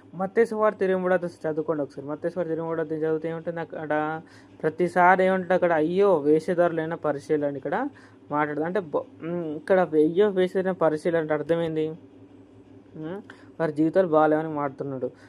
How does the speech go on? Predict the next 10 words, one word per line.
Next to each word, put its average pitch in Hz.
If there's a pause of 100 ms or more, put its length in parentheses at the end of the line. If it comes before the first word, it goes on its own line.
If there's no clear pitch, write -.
(100)
ఇక్కడ 180
భౌతికంగా 202
అన్నీ 202
పాటిస్తున్నారు 190
కానీ 214
మీ 175
హృదయం 180
బాగాలేదని 175
యేసుక్రీస్తు 185
వారు 165